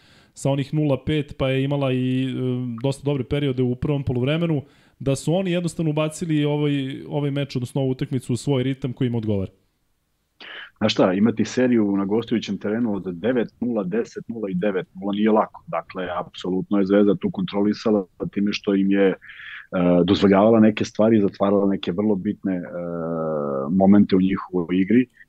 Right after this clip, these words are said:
Speaker 2: Kad nema Lorenza Brauna, koji ipak jeste, neverovatno, ali jeste alfa i omega ovog tima, to onda preuzme Baldwin koji je vrlo jednosmeran u smislu ne asistira, on igra čovek maestralno, on je skorer, ali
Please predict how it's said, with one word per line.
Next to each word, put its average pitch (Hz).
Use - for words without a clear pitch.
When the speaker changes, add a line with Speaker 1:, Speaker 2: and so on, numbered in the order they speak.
Speaker 2:
Kad 107
nema 107
Lorenza 101
Brauna, 110
koji 98
ipak -
jeste, 131
neverovatno, 90
ali 90
jeste 104
alfa 95
i 95
omega 92
ovog 85
tima, 123
to 110
onda 110
preuzme 107
Baldwin 113
koji 131
je 135
vrlo 135
jednosmeran 127
u 110
smislu 123
ne 117
asistira, 104
on 80
igra 90
čovek 98
maestralno, 101
on 92
je 92
skorer, 101
ali 98